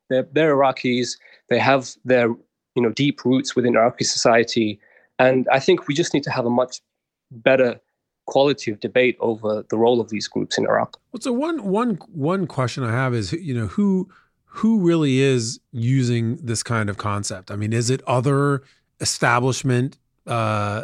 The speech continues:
Speaker 2: uh, Shia Islamist parties that have their own militias that are using it against, uh, their own rivals? Is it, uh, uh, fringe groups that have little power but have some kind of intellectual capital? Like,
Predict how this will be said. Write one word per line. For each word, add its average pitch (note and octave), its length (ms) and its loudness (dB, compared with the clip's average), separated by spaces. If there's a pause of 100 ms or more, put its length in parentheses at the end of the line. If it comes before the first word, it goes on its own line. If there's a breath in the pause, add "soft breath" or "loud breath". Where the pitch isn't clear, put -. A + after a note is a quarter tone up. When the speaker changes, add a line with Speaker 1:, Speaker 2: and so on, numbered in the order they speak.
Speaker 2:
uh, A2 140 -8
Shia B2 300 -2
Islamist A#2+ 360 -2
parties A#2+ 480 0
that A2 200 -2
have A2+ 200 -2
their A2+ 140 0
own A#2+ 140 2
militias A#2+ 560 0
that A2 100 -2
are A2 60 0
using A2 340 0
it A#2 160 0
against, A2 540 -4 (280 soft breath)
uh, A2 280 0
their A#2 240 0
own A2+ 180 2
rivals? D#3 560 2
Is A2 260 -2
it, A2+ 200 0 (380 loud breath)
uh, G#2 420 -2 (480 loud breath)
uh, G2+ 420 -6
fringe C3+ 520 0
groups B2 480 2
that A#2 140 0
have A#2 180 2
little A2+ 260 0
power A#2 440 0
but G#2+ 140 -2
have A2 200 -2
some A2 200 -4
kind A2 180 -2
of A2+ 80 -6
intellectual G#2+ 560 -6
capital? D3 460 -2
Like, A#2+ 240 -4